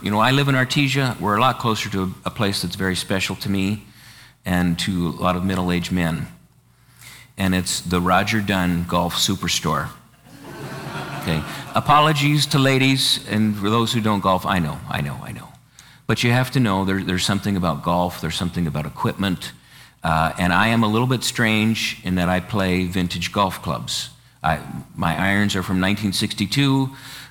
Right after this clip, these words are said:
Uh, I play persimmon. I came across a, a golf pro who said, "You know, you should play these. They're just as good. They, they force you to learn." And he set them up for me, you know, for, for me, and I, and I really enjoy them.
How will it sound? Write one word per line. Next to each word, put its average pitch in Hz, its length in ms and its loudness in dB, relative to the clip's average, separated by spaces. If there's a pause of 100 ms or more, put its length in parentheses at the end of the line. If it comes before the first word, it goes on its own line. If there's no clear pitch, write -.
(140)
Uh, - 20 2
I 87 400 4
play 95 340 0 (220)
persimmon. 131 680 2 (200)
I 90 120 0
came 107 260 0
across 101 400 0
a, 90 360 0 (160)
a - 60 -4
golf 101 380 0
pro 110 160 4
who 107 100 0
said, 110 220 -2
"You 120 40 2
know, 143 100 2
you 147 140 2
should - 180 -2
play 165 200 2
these. 151 320 0
They're 104 100 -2
just 143 300 -2
as 127 80 2
good. 131 400 0 (420)
They, 95 120 0
they 101 140 2
force 147 340 0
you 143 60 2
to 127 60 2
learn." 131 480 4 (300)
And 92 260 2
he 98 200 0
set 135 260 0
them 127 160 2
up 131 180 2
for 135 120 2
me, 127 360 2 (240)
you 90 120 -2
know, 98 140 0
for, - 360 -2 (140)
for 101 200 2
me, 139 540 4 (320)
and 101 100 2
I, 98 100 4
and 90 200 2
I 90 60 4
really 98 300 2
enjoy 117 340 2
them. 85 240 -2